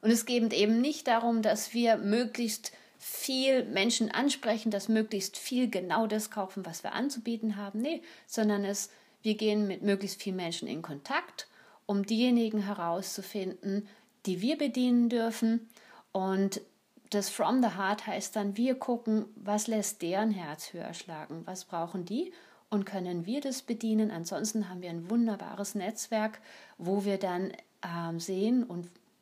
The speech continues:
ja, einfach Impulse reingeben können. Ah, wenn wir die Dienstleistung nicht bieten, dann verkaufen wir einfach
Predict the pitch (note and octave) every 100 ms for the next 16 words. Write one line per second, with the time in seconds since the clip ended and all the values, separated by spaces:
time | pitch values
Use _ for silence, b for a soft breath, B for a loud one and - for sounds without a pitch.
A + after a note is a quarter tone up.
0 | _ - E4 F#4 B3 B3+ A3+ G#3+ A#3+ B3+
1 | G#3+ F3 G3+ A3 G#3 G#3+ G#3+ G#3 - A3+
2 | B3 B3 B B B B G3+ F#3 A3 E4
3 | D4 C4+ C4 C4 A3 A3 A3 G#3+ - A3
4 | G#3+ G3 D#3 E3 F3+ - E3+ F3+ - F3+
5 | F3 - E3 E3+ F3